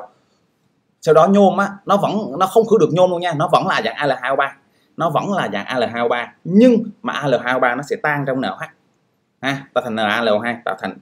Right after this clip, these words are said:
thì nhắc luôn là N A A L O hai là natri aluminat này, natri aluminat. Cái A L hai O ba, A L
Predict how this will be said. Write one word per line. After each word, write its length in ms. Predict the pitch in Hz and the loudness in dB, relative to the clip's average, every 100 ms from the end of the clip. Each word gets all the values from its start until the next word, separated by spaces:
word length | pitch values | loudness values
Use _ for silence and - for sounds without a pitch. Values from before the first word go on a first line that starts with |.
| 107 | -10
thì 60 | |
nhắc 320 | 104 113 160 | -6 -4 -4
luôn 160 | 170 151 | 0 0
là 80 | 113 | 0
N 80 | 107 | -2
A 480 | 104 98 120 117 - _ _ | -2 0 -2 -4 -8 _ _
A 180 | - 120 | -10 -6
L 100 | 117 | -2
O 180 | 107 85 113 120 | 0 2 2 2
hai 180 | 123 | -2
là 280 | 107 95 87 _ - | -2 -6 -10 _ -6
natri 400 | 139 139 139 131 117 - | -2 0 0 0 -2 0
aluminat 400 | 131 131 156 165 | -2 0 -4 -6
này, 100 | - _ _ _ _ | -14 _ _ _ _
natri 340 | 143 151 151 143 | 0 0 0 -2
aluminat. 560 | 135 135 135 139 170 202 _ _ _ _ | 0 -2 -2 -4 -4 -6 _ _ _ _
Cái 100 | 165 | -2
A 120 | 151 | 2
L 20 | 156 | 2
hai 160 | 117 | 2
O 120 | 135 | 0
ba, 360 | 143 139 135 - | 0 0 -2 -8
A 120 | - | -6
L 40 | 139 | -4